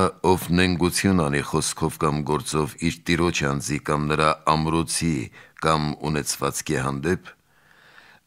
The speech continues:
Աստծուն կանի այդ նենգությունը և ոչ թե մարդուն, և Աստծուց պիտի ընդունի իր չարիքների հատուցման վրեժը։ Այդպիսին մերժված է հավատքից և անհավատներից էլ ավելի չար է,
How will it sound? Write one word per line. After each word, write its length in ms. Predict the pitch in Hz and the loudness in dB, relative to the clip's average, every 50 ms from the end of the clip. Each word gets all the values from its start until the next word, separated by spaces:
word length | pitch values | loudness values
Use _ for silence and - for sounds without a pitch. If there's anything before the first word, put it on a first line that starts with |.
| - - | -4 0
Աստծուն 540 | - 87 82 - - - - 98 101 98 90 | 2 2 4 2 0 0 0 2 2 2 2
կանի 360 | - 80 73 71 69 69 69 65 - | 2 0 0 2 0 0 -2 -2 0
այդ 280 | - 73 82 80 - | 0 0 0 0 -2
նենգությունը 800 | 71 73 73 73 73 69 71 69 - - 71 69 69 67 65 64 58 - - _ _ | -2 -2 0 0 0 -2 -4 -4 -4 -4 -2 -2 -2 -2 -2 -4 -6 -8 -12 _ _
և 240 | - 78 92 92 85 | 0 2 2 2 2
ոչ 220 | 80 90 98 92 - - | 2 0 0 0 0 -4
թե 140 | - - 69 62 | -6 -6 -4 -2
մարդուն, 540 | 64 67 67 67 - - - 60 62 64 62 58 - - _ _ - - - - - _ | -2 0 -2 -2 -4 -6 -8 -8 -6 -6 -6 -8 -10 -14 _ _ -20 -20 -20 -20 -10 _
և 240 | - 82 82 78 - - - - | 0 2 2 0 -2 -8 -14 -2
Աստծուց 600 | - 80 80 73 - - - - 87 82 - - - | 0 2 2 2 0 -4 -4 -4 -4 -2 -2 -4 -4
պիտի 300 | - 69 64 - 69 71 | -4 -4 -4 -2 -2 0
ընդունի 480 | 73 73 73 67 - 76 76 71 73 73 73 69 - | 0 -2 -2 -4 -4 -4 -2 0 0 0 -2 -4 -2
իր 220 | - 90 90 71 - | -2 -2 0 0 0
չարիքների 600 | - 80 76 71 69 - - - 71 67 67 64 | 0 0 0 0 -2 -4 -6 -6 -4 -4 -2 -4
հատուցման 600 | 64 64 64 - 64 - - - - 65 65 64 | -4 -6 -6 -6 -8 -8 -6 -6 -6 -6 -6 -6
վրեժը։ 520 | 58 58 55 57 60 58 - - 52 50 - - _ _ _ _ _ _ _ _ _ _ _ _ _ _ _ _ _ _ _ _ _ _ _ _ _ - | -8 -8 -6 -6 -4 -4 -2 -4 -4 -6 -10 -16 _ _ _ _ _ _ _ _ _ _ _ _ _ _ _ _ _ _ _ _ _ _ _ _ _ 0
Այդպիսին 680 | 87 90 85 - - - 92 85 - - 95 107 117 120 120 117 104 - - | 2 2 2 0 0 0 2 2 2 2 4 4 6 6 6 4 2 0 -2
մերժված 600 | 78 85 101 107 101 - 101 98 101 110 104 - | 2 6 6 6 6 4 2 2 2 2 2 2
է 100 | 82 73 | 0 -2
հավատքից 720 | 64 67 73 71 73 71 69 - - - 85 90 82 - | 0 0 2 2 2 0 0 -4 -4 -2 -2 0 0 0
և 240 | - 85 82 76 - - - | 2 2 2 0 0 -2 -2
անհավատներից 800 | - 87 82 76 80 80 82 80 - - 82 80 80 82 - - | 0 0 2 2 2 2 2 0 0 -2 -2 -2 -2 -2 -2 -4
էլ 160 | - 64 58 - - | -4 -4 -6 -4 -2
ավելի 380 | - 67 65 64 62 62 64 | -2 -2 -2 -2 -4 -6 -4
չար 340 | 60 - - - 58 58 53 | -4 -4 -4 -2 -4 -4 -6
է, 80 | 52 | -8